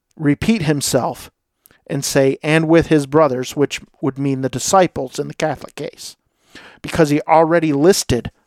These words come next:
the disciples. That would be redundant. I don't think Luke, being a physician and a historian, would do such a thing.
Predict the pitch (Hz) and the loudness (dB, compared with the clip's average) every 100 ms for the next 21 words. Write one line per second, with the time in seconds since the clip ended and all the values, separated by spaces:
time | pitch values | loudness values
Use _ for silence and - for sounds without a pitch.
0 | _ 139 131 - 135 127 - - - _ | _ -4 -2 -2 -2 -2 -8 -20 -20 _
1 | _ _ _ _ _ _ _ _ _ - | _ _ _ _ _ _ _ _ _ -14
2 | 143 131 143 151 165 196 175 127 131 - | -12 -2 0 2 4 4 4 0 -6 -10
3 | 127 - 143 139 - 180 190 196 214 208 | -12 -2 0 0 0 0 0 0 4 6
4 | - - - - _ 139 131 127 - 131 | 4 -4 -20 -20 _ -4 -2 -2 -4 -2
5 | 131 202 - 151 147 - 143 147 151 - | 2 2 4 -2 -2 -6 -4 -2 -4 0
6 | 226 240 143 120 123 _ _ - 143 135 | 4 4 4 -2 -8 _ _ -4 -4 0
7 | 151 143 151 - 135 220 175 | 0 2 0 0 0 2 2